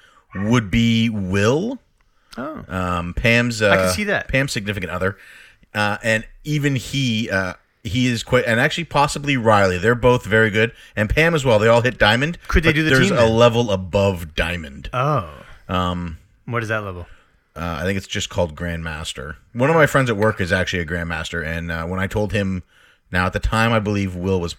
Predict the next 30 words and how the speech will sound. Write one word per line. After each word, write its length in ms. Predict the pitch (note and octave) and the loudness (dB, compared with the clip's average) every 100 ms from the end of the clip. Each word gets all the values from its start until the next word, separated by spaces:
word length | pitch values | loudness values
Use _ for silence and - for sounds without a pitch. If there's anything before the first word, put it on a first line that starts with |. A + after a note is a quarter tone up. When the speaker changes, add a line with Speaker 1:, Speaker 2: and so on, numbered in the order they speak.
| - | -16
Speaker 1:
Platinum, 720 | - F2+ E2+ E2 C#2+ A#1+ A#1 | -12 -8 -4 -6 -6 -12 -12
so 120 | F#2 | -8
when 80 | F2+ | -6
I 40 | |
told 240 | F2 A#2 G#2+ | -2 0 0
him 120 | G2 | 0
that, 280 | G2 F#2 F2 - - _ | 0 -2 -4 -12 -20 _
he 100 | G2 | -6
said, 140 | F2+ | -4
"Oh, 80 | E2+ | -2
that's 180 | D#2+ - | -4 -6
cute." 320 | F#2+ E2 C#2 _ _ _ _ | -6 -6 -8 _ _ _ _
Um, 420 | F#2+ F2+ F2 E2 D#2 _ - - _ _ _ _ | -4 -2 -2 -6 -12 _ -16 -16 _ _ _ _
but, 280 | G#2+ F2+ A2+ | 2 4 2
uh, 280 | G2 F#2 - - | 2 2 -2 2
I 160 | A#2+ A#2+ | 6 8
Speaker 2:
So 80 | D3 C#3 C3+ | 8 6 6
Speaker 1:
am, 40 | |
Speaker 2:
is 60 | B2+ | 6
Speaker 1:
I'm 120 | B2 | 6
Speaker 2:
your 80 | - | 4
friend 160 | D3 | 4
Speaker 1:
so 20 | C3 | 6
Speaker 2:
at 40 | |
work 100 | C3 | 6
Speaker 1:
far 100 | B2 | 6
Speaker 2:
going 180 | A2 G3 | 6 4
for 60 | G#3+ | 0
Speaker 1:
removed. 180 | A#3 F#2 | -2 -4
Speaker 2:
this? 280 | - - | -8 -14